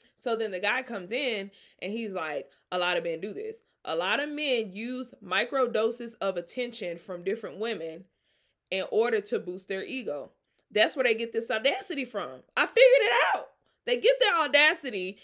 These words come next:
like, they have a roster. And say they have five women on the roster.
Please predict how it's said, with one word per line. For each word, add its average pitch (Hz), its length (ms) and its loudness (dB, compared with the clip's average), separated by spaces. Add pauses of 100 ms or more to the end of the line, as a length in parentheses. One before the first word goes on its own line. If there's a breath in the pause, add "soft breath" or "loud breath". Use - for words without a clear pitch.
(260 loud breath)
like, 233 360 2 (120)
they 208 200 4
have 285 180 2
a 349 60 -4
roster. 160 560 -6 (880)
And 202 100 -6
say 240 140 0
they 254 120 4
have 226 200 2
five 214 280 0
women 202 200 -4
on 196 80 -4
the 180 80 -6
roster. - 480 -12